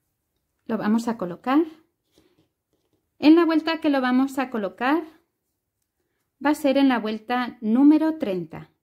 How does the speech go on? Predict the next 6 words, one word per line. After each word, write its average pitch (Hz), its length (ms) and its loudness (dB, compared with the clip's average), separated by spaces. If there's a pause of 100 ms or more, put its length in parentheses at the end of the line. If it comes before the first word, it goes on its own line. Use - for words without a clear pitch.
(960)
¿De 202 100 -16
acuerdo? 262 460 -2 (3000)
¿Dónde 302 320 6
dan 285 200 4
las 277 220 -2
vueltas 254 680 -6